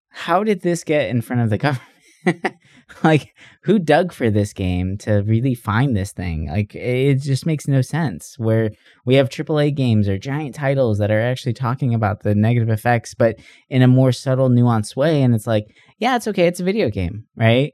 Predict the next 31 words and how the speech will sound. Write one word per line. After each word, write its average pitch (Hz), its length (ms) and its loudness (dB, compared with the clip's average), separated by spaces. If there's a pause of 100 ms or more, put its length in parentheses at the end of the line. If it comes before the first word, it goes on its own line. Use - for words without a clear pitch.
(140)
But 135 240 4
this 156 220 -4
one, 170 400 -4
they 135 400 -2 (180)
really 147 400 -4
took - 220 -14
it 180 120 -8
personally. 90 840 -6 (600)
And, 123 300 6
uh, 92 360 -4
like, 127 180 -6
it's 120 280 -8
kinda 196 300 -6
crazy 156 520 -2
that, 95 200 -4 (380)
like, - 180 -14
how 117 400 -2
personal 113 400 -4
they 101 140 -2
took - 240 -14
it, - 100 -20 (440)
where 107 260 4
they're 107 220 2
trying 113 280 -4
to 110 80 0
investigate 107 720 -2 (140)
the, 98 420 -2 (360)
the - 100 -12
schools 101 800 0
and 90 280 -2
the, 90 280 -4